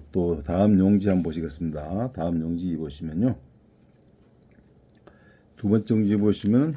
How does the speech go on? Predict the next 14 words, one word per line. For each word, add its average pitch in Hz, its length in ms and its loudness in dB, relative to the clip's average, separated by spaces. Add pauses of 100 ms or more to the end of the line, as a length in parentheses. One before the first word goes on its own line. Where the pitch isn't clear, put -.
(120)
음, 71 380 -10 (1080)
자, 90 180 -10
이 95 380 2
번이, 110 580 8 (1080)
자, 90 180 -12
이 85 280 0
번이 120 220 10
아주 104 220 6
이쁘게 92 680 2
아주, 92 480 6 (100)
음, 101 400 -2 (400)
음, 76 400 -6
스타트 - 560 -2
초구에 117 640 2